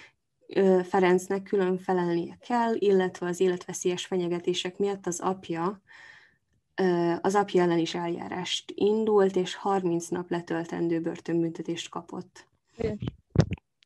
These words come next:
Speaker 1: A feszültség a gyilkos és az áldozat családja közül jelenleg is tart. Farkasék még most is állítják, hogy a fiúkat belekeverték a gyilkosságba. Ez a,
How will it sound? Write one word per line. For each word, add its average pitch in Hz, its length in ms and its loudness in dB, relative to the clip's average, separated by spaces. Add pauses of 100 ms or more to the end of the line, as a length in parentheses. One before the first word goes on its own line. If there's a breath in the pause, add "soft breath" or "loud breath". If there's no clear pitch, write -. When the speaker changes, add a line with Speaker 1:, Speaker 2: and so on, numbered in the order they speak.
(100)
Speaker 1:
A 180 180 4
feszültség 196 680 2
a 170 60 4
gyilkos 190 420 2
és 180 140 -8
az 175 120 -4
áldozat 175 340 0
családja 165 500 -4
közül 202 360 4
jelenleg 165 460 2
is - 220 -8
tart. 240 400 0 (180 soft breath)
Farkasék 196 600 0
még 175 100 0
most 185 220 0
is 180 160 -6
állítják, 175 420 -4
hogy 175 120 0
a 180 60 -6
fiúkat 180 480 2
belekeverték 165 800 -8
a 170 40 -4
gyilkosságba. 190 1000 -8 (2250 loud breath)
Ez 190 160 -4
a, 190 340 4